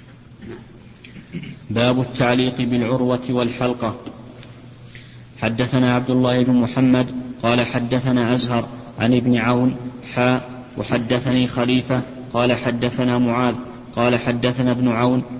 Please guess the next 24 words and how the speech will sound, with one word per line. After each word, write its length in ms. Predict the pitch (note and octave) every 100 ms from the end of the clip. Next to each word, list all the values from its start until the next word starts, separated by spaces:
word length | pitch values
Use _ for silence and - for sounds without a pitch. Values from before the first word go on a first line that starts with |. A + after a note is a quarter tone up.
| -
عن 180 | A#2 B2
محمد 580 | B2 C3 B2+ B2 B2+ B2
قال 240 | B2+ B2 A#2+
حدثنا 640 | B2+ A#2+ B2+ C3 A#2+ A#2
قيس 340 | B2 B2+ -
بن 140 | B2 B2
ع-، 180 | A#2+ B2 - - -
قيس 280 | B2 B2 B2+
بن 140 | B2
عباد 400 | A#2 A#2 B2+ A#2 - - - - - - -
عن 120 | A2 A#2+
عبد 160 | B2
الله 260 | B2 C3 B2+
بن 160 | B2 B2+
سلام 400 | - B2 B2 B2+
رضي 320 | B2 B2 B2
الله 360 | B2+ B2 B2
عنه 180 | B2 A#2 - - - -
قال: 320 | - A#2+ B2 B2
"رأيت 280 | A#2 B2+
كأني 500 | B2 B2+ A2+ B2+ B2+
في 220 | B2 B2 A#2+
روضة 460 | B2 B2 B2 B2+
وسط، 500 | A#2+ A#2+ A#2+ B2 B2